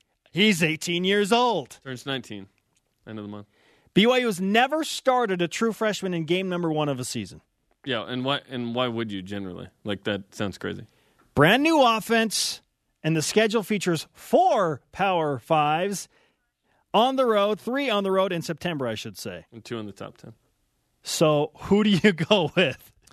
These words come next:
Speaker 2: We are ten days into fall camp. Arizona's less than three weeks away. More on that in a moment.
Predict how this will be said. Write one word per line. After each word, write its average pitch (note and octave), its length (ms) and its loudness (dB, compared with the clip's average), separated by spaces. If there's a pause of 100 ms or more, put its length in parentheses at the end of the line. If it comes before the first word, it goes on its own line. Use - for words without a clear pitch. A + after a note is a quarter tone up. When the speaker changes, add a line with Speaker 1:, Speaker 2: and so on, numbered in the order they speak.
(460)
Speaker 2:
We F#3 120 4
are G3 120 4
ten A#3+ 280 0
days F3 360 2
into D#3+ 160 -2
fall D3 220 -2
camp. B2 280 -4
Arizona's C#3+ 420 -2
less B2+ 200 -6
than A#2 80 -18
three A#2 160 -8
weeks G#2+ 260 -6
away. F#2 240 -6 (140)
More G#2+ 140 -2
on G2+ 60 -2
that G2 100 -2
in D#2+ 60 -8
a F2+ 40 -6
moment. F#2 280 -8